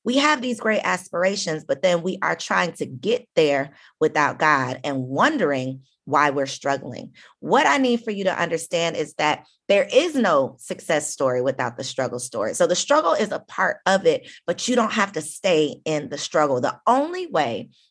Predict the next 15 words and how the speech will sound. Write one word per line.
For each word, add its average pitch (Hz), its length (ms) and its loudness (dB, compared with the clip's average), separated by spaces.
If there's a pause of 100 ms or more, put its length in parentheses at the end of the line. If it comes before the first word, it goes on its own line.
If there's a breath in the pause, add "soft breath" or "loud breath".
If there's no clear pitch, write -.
that - 200 -2
you 240 100 2
are 233 80 4
gonna 208 200 0
stay 180 440 2
in 160 160 -4
the 151 40 -4
struggle 143 540 0 (220 loud breath)
is 165 180 2
if 170 180 -2
you 170 200 -8
are 143 180 -2
trying 180 680 0 (120)
to 151 180 -4
seek - 680 -6